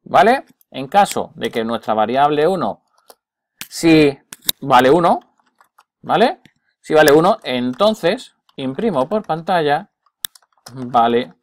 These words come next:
uno, ¿de acuerdo? Bien, también quiero concatenarlo para saber cuánto es. En caso de que sea dos, ¿vale? Pues imprimo vale dos y le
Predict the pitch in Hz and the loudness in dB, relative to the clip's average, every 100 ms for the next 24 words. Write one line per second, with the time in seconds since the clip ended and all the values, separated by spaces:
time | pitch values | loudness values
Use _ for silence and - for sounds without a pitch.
0 | - 143 120 92 - _ _ _ _ _ | -8 -4 -4 -6 -14 _ _ _ _ _
1 | 123 - 147 190 254 269 _ _ _ - | -14 -4 0 2 2 0 _ _ _ -16
2 | - _ _ _ - 151 95 - _ _ | -16 _ _ _ -2 -2 -2 -12 _ _
3 | _ _ - 214 220 208 208 190 190 170 | _ _ 0 2 2 2 0 0 -4 -2
4 | 180 165 160 175 151 131 117 147 151 156 | -2 -2 0 0 0 0 0 0 -2 -4
5 | 143 151 - 160 165 156 110 110 117 - | -4 -4 -4 -2 -2 -2 -4 -2 -6 -10
6 | _ _ _ _ _ _ - _ _ _ | _ _ _ _ _ _ -20 _ _ _
7 | - 170 165 185 190 - 123 87 - _ | -10 -8 -4 0 0 0 -6 -6 -16 _
8 | _ 123 120 110 123 - 147 123 117 143 | _ -8 -6 -4 -8 -6 -2 0 0 0
9 | 156 - _ _ _ _ _ _ _ - | -2 -8 _ _ _ _ _ _ _ -20
10 | - - 123 147 - _ _ - 104 117 | -10 -2 -2 -2 -8 _ _ -10 -6 -6
11 | - _ _ 113 98 101 139 131 113 - | -10 _ _ -16 -14 -12 -10 -6 -8 -10
12 | _ _ _ _ _ _ _ 117 101 95 | _ _ _ _ _ _ _ -14 -10 -8
13 | 92 92 127 143 147 - _ _ _ _ | -8 -4 -2 -2 -6 -14 _ _ _ _
14 | _ _ - 135 131 135 | _ _ -14 -10 -4 -4